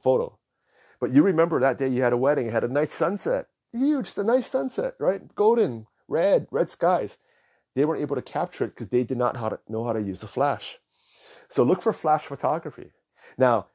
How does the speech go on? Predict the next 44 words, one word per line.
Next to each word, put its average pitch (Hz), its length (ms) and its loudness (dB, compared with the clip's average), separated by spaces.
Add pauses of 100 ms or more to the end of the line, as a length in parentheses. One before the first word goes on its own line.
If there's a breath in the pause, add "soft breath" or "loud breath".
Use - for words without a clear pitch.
here's 180 200 4
the 196 80 2
thing 175 160 -2
with 107 100 -4
flash 123 280 0
photography. 120 800 -8
You 131 160 4
won't 160 300 4
know 131 380 4
that 101 180 -4
you're 107 120 -4
using 107 300 -4
flash 95 260 -8
photography. 110 580 -8
Or, 104 200 -6
or 123 100 2
just 151 200 0
look 151 160 0
normal 120 400 2
to 95 140 -12
you. 67 220 -12 (400 loud breath)
And 113 120 -4
that's 139 260 6
when 160 120 -2
you 139 60 -2
know, 120 340 0 (320 soft breath)
it 90 80 -16
says, 101 120 -6
"Wow, 123 240 0
this 117 140 -4
guy's 131 180 -4
shooting 139 280 -6
into 127 160 -8
the 95 120 -8
sun, 165 460 -4 (840)
and 110 460 0 (140)
it 123 140 -2
looks 143 180 0
cool. 151 480 -2 (280)
It 120 60 2
looks 139 220 2
really, 151 300 0
really 156 260 -2
cool." 151 380 -4